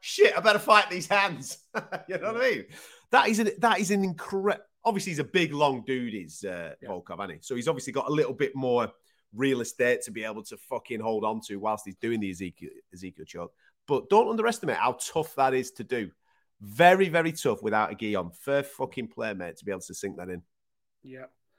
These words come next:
Speaker 2: Yeah, but he's very experienced. You know, Volkov's been there and done it, man. And, and in those positions, he's incredibly dangerous, especially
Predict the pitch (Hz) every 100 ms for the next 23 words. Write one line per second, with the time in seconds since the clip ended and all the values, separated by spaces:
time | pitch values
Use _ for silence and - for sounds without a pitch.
0 | _ - 202 233 220 196 233 233 - 151
1 | 156 196 185 - _ _ _ _ _ _
2 | - 151 151 180 175 202 185 160 160 151
3 | 143 143 165 - 123 117 _ _ 143 139
4 | 139 147 135 135 _ _ _ - - -
5 | _ _ _ - 170 175 170 - 135 156
6 | - 175 156 135 113 - - 147 143 131
7 | - 156 147 147 147 139 135 131 156 -
8 | 180 170 202